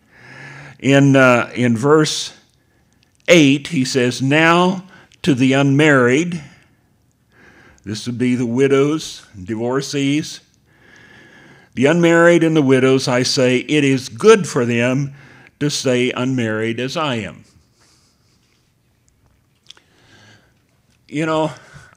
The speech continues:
I pastored a black church at one time, and there was a philosophy going around among the blacks and the like, if you weren't gonna have sex, you're gonna go crazy. Uh,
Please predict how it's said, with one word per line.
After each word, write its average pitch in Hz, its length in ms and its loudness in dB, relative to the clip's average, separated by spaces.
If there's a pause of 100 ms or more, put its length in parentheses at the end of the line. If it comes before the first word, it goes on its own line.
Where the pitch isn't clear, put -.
(380)
I 170 140 -2
pastored 139 800 -4 (120)
a 113 80 -12
black 135 360 -6
church 117 400 -10
at 92 100 -14
one 110 280 -12
time, 113 600 -10 (800)
and 127 200 -6
there 175 200 2
was 156 180 -4
a 131 80 -4
philosophy 127 840 -6
going 117 260 -4
around 113 400 -4
among 110 300 -8
the 104 80 -8
blacks 104 440 -8
and 107 100 -10
the 104 60 -10
like, 98 280 -10 (420)
if 113 240 -8
you 160 140 -6
weren't 147 400 -8
gonna 120 180 -8
have 120 260 -10
sex, - 520 -8 (360)
you're 143 200 -2
gonna 120 180 -4
go 113 140 -4
crazy. 131 640 -8 (2250)
Uh, 123 360 -4